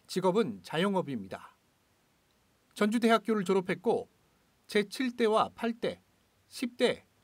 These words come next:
전주시 의원을 지냈습니다. 현재는 전북장애인복지문제연구소 이사입니다. 김 예비 후보는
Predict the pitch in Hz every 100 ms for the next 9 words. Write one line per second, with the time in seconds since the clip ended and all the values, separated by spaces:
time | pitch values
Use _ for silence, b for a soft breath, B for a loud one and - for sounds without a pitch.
0 | _ _ 185 185 220 - 175 165 196 190
1 | 170 120 165 147 135 107 101 - _ _
2 | _ _ _ _ _ - 214 202 - 101
3 | b b b - 196 208 247 - 175 226
4 | 214 175 165 - 226 214 196 180 151 151
5 | 135 196 117 110 151 185 123 101 - -
6 | _ _ _ _ _ _ _ _ _ _
7 | _ - 240 208 214 226 185 214 185 95
8 | -